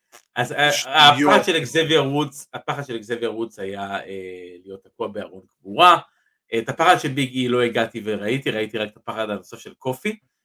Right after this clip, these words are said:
Speaker 1: שהיה נחמד, הוא היה בחדר ריק עם טלוויזיה, בטלוויזיה הראו קטעים שלו כמתאבק, אה, וכל הזמן הכניסו כל מיני קטעים של וינס אומר, "You're B plus player", זה אומר, "You'll never be
Speaker 2: <laughs>
Speaker 1: champion".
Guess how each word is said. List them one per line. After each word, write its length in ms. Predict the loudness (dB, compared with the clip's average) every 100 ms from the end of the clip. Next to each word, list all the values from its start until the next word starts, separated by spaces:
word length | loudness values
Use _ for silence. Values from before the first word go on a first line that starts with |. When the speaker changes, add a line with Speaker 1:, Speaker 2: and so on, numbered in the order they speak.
| _ _
Speaker 1:
שהיה 180 | 2 4
נחמד, 340 | 4 6 6 6 0
הוא 100 | -2
היה 80 | -2
בחדר 480 | -4 -2 0 -2 -4 -6
ריק 320 | -4 -4 _ _ _ -20
עם 100 | -20
טלוויזיה, 560 | -20 -10 -6 -2 -2 -4 _ _ _ _ _ _
בטלוויזיה 480 | _ -12 -8 -2 -2
הראו 180 | 0 -4
קטעים 280 | -8 -14 -10
שלו 260 | -6 -6 -8
כמתאבק, 640 | -18 -20 -20 -6 -6 -6 _ _ _ -20
אה, 460 | -20 -20 -20 -20 -20 _ _ _ _ _ _ _ -4
וכל 340 | -4 2 4
הזמן 420 | 4 6 4 4 0 _ -16
הכניסו 340 | -8 -8 -4
כל 120 | -2
מיני 200 | 0 -2
קטעים 360 | -2 -2 -2 -2
של 340 | -4 -4 -4 -10 _ _ _ _ _
וינס 300 | -4 -4 -6
אומר, 300 | -4 -2 0
"You're 360 | 0 -2 -2 -6
B 20 | -4
plus 300 | -6 -6 -8
player", 300 | -8 -8 -8 -16 _ _ _ _ _
זה 120 | -8
אומר, 160 | -4
"You'll 260 | -2 -2 -2
never 300 | -2 -4 -2
be 40 | -2
Speaker 2:
<laughs> 40 | -2
Speaker 1:
champion". 420 | -4 -6 -12